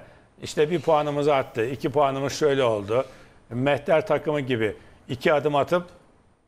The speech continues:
sola selam verip, iki adım daha atıp sağa selam verip, yani Mehter takımı hani iki ileri bir geri diyorlar ya, yanlış. İki adım atıp durup sağa,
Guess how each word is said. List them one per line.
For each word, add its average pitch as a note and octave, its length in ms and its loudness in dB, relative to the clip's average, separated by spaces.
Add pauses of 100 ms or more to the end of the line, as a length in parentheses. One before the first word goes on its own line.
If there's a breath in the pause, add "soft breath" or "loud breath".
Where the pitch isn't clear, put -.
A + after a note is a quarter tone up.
(220)
sola D3+ 380 0
selam B2 420 0
verip, C3+ 320 -2
iki D3+ 180 -2
adım C#3+ 260 -2
daha C#3 180 4
atıp C3 240 0 (140)
sağa C3+ 320 2
selam A2+ 440 -2
verip, A2 260 0 (360 loud breath)
yani A#2+ 200 -2
Mehter C3 420 0
takımı C3+ 260 -2
hani B2+ 200 -4
iki C#3 280 -6
ileri B2+ 280 -2
bir A#2+ 120 -6
geri B2+ 260 -2
diyorlar D#3 300 2
ya, C#3 140 0
yanlış. C#3 420 -2 (340 loud breath)
İki E3 240 0
adım C#3+ 200 0
atıp F#3+ 420 -2
durup E3+ 300 2 (680)
sağa, D3 480 0